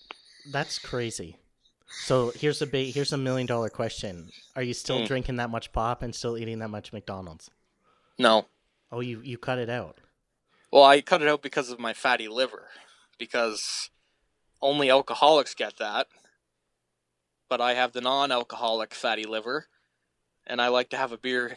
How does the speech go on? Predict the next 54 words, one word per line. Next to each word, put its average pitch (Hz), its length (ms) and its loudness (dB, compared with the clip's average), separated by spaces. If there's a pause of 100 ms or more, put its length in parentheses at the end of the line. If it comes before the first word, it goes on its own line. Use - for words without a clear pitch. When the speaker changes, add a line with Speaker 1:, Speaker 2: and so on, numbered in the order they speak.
Speaker 2:
here 131 220 -2
and 120 160 -2
there, 127 280 4
so 120 420 2
Speaker 1:
<laughs> - 0 -
Speaker 2:
I 120 160 4
don't 127 360 -4
want 127 220 -8 (140)
to, 131 240 0
uh, 123 240 8
damage 147 340 6
my 135 120 6
liver 135 260 4
too 185 180 0
badly. 127 440 6
Speaker 1:
You 151 80 -10
don't 135 140 -2
wanna 127 160 -2
make 123 180 -4
it 131 80 -4
worse 117 260 -2
than 117 160 -2
it 110 100 -4
already 107 340 -2
is. 98 340 -4 (720)
Speaker 2:
Yeah, 120 200 8
so - 180 2
I 131 100 10
don't, 147 240 0
if 143 140 -2
I 151 60 4
go 170 120 6
to 175 60 4
McDonald's, 139 580 0
I 131 100 0
don't 139 200 -2
get 127 320 0
two 147 140 -2
Big 139 240 2
Macs 123 500 -2
and 120 240 -6
twenty 135 260 -2
chicken - 300 -4
nuggets 120 400 2
and 117 80 -2
a 113 40 -2
large 117 300 0
Coke. 123 480 4
I 110 100 2
just 117 220 -8
get 113 140 -4
a 110 100 -8
Big 131 200 -4
Mac 98 400 -4